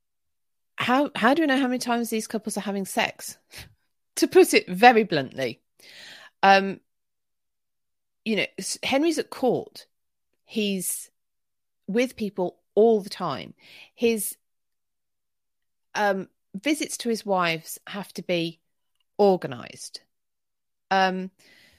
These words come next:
Maria, really annoyed over the mountain of stupid inaccuracies. This is so-called article contains, um, uh,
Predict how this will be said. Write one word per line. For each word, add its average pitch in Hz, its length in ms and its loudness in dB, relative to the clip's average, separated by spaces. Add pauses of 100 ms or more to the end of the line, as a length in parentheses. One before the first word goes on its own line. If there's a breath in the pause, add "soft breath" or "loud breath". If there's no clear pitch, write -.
(320 soft breath)
Maria, 160 440 -2 (340)
really 208 240 0
annoyed 180 300 -2
over 170 160 0
the 170 80 -8
mountain 165 320 -4
of 165 80 -10
stupid 175 400 -4
inaccuracies. 175 680 -6
This 180 160 -8
is 190 120 -8
so-called 170 500 -4
article 160 460 -6 (420 loud breath)
contains, 170 720 -8 (160)
um, 160 440 -8 (800)
uh, 165 160 -4